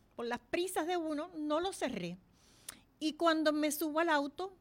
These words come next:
lo tiro ahí en el dash y se desparrama un poco.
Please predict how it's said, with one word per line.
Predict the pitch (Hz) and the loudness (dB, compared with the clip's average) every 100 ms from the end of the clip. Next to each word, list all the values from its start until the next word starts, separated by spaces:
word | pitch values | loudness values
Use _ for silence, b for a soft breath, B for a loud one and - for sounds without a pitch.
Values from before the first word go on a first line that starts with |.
| - | -10
lo | 240 220 | -4 -4
tiro | 220 240 254 | -2 0 2
ahí | 294 | 4
en | 285 | 4
el | 311 277 | 2 2
dash | 226 202 233 - - _ _ _ - b b b b _ | 0 0 -2 -6 -8 _ _ _ -20 b b b b _
y | 269 269 262 | 0 2 2
se | - | 2
desparrama | 247 233 233 240 285 359 285 - | 0 2 2 4 2 0 -6 -6
un | 240 233 | -2 -2
poco. | - 247 - 202 | 0 0 0 -8